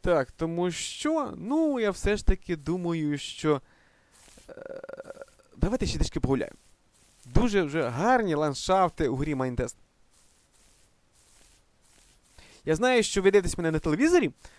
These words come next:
тому я намагаюся для вас робити ось такі гарні проводки, щоб було багато ландшафтів. Так, ну що ж, давайте подивимося, що то за баришня. А це, мабуть, і... о, о, це дядько. Ой-ой-ой.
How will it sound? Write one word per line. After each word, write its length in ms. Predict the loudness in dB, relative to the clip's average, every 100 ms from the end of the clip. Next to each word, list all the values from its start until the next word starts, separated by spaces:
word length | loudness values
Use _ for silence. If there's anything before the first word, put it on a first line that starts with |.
| _ _
тому 220 | -6 -2 0
я 100 | 2
намагаюся 340 | 2 0 -2
для 80 | 0
вас 200 | 0 -2
робити 360 | -6 0 0
ось 80 | 0
такі 240 | -4 -4 0
гарні 300 | 2 2 2
проводки, 400 | 2 0 -4 -12 -20 _ -16
щоб 200 | -6 -2
було 200 | -2 -4
багато 460 | -2 2 2 2
ландшафтів. 460 | 0 0 0 -2 -6 _ _ _ _ _ _ _ _ _ _ _ _ _ _ _ _ _ _ _ _ _ _ _ _ _ _
Так, 580 | 0 4 4 4 4 0 -2
ну 180 | -6
що 380 | -6 -4 2 2
ж, 120 | 0 -6
давайте 200 | -10 -4
подивимося, 240 | -6 -6
що 240 | -10 -8 -4
то 180 | -2
за 120 | 0 2
баришня. 460 | 2 2 -4 -10 -14 _ _ _ _ _ _ _ _ _ _ _ _ _ _ _ _ -20 _
А 160 | 2 4
це, 180 | 4
мабуть, 300 | 4 6 4
і... 160 | 0 -6
о, 480 | -4 -2 2 4 4
о, 80 | 2
це 160 | 0
дядько. 280 | -4 -8 -12
Ой-ой-ой. 960 | -12 -12 -10 -10 -10 -10 -10 -12 -12